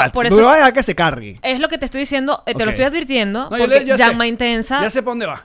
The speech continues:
Speaker 1: va a drenar,
Speaker 2: Pero voy contigo.
Speaker 1: va a drenar en su podcast,
Speaker 2: <laughs>
Speaker 1: eh, de confianza.
Speaker 2: Pero voy contigo.
Speaker 1: Pero entonces, primero humor.
Speaker 2: <laughs> Primero que buena franela. La, tu suéter, suéter.
Speaker 1: Es una, una
Speaker 2: Dice,
Speaker 1: franela de manga larga.
Speaker 2: dice vegan,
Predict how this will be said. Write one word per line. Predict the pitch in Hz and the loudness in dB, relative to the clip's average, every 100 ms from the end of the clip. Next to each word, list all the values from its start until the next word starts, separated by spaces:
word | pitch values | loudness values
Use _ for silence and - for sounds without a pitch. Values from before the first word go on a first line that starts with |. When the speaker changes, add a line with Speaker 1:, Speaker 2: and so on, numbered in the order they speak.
| _ | _
Speaker 1:
va | 202 233 240 269 - | 0 4 4 2 -2
a | 233 226 233 | 0 2 0
drenar, | 226 226 220 233 214 208 | 0 -2 0 0 0 4
Speaker 2:
Pero | 214 | 6
voy | 247 | 6
contigo. | 269 254 233 143 98 - - - - | 2 -2 -4 -4 -10 -18 -20 -20 -10
Speaker 1:
va | 214 226 | 2 2
a | |
drenar | 254 277 269 277 | 4 0 -2 -2
en | |
su | 262 | -6
podcast, | 226 240 254 254 262 - | -4 -4 -2 -6 -6 -10
Speaker 2:
<laughs> | 123 | -6
Speaker 1:
eh, | 202 175 139 | -4 -4 -6
de | 185 | -8
confianza. | 202 196 254 240 - 165 - - - | -8 -4 -2 -2 -4 -2 -2 -4 -14
Speaker 2:
Pero | 170 185 | -6 -4
voy | 208 | -4
contigo. | 202 160 123 90 - | -4 -6 -8 -10 -4
Speaker 1:
Pero | 185 185 | -2 -2
entonces, | 285 226 214 - - | -4 -6 -8 -14 -10
primero | 220 226 247 | -4 0 0
humor. | 233 165 - - _ | 0 -2 -6 -20 _
Speaker 2:
<laughs> | 170 - 160 - 147 - - | -2 -2 -6 -10 -12 -10 -8
Primero | 151 190 | -4 -2
que | 202 | 0
buena | 196 214 | 0 0
franela. | 147 120 95 107 _ | -2 -4 -10 -18 _
La, | 113 113 104 | -10 -10 -10
tu | 117 139 | -10 -10
suéter, | - 175 - 90 - | -6 -6 -8 -18 -14
suéter. | - 220 143 107 - - | -6 -4 -4 -8 -16 -16
Speaker 1:
Es | 262 | -14
una, | 349 | -14
una | 415 381 | -12 -10
Speaker 2:
Dice, | 381 | -8
Speaker 1:
franela | 349 339 | -8 -8
de | |
manga | 339 247 | -8 -10
larga. | 156 151 | -8 -8
Speaker 2:
dice | 180 208 | -6 -4
vegan, | 240 240 254 | -6 -4 -6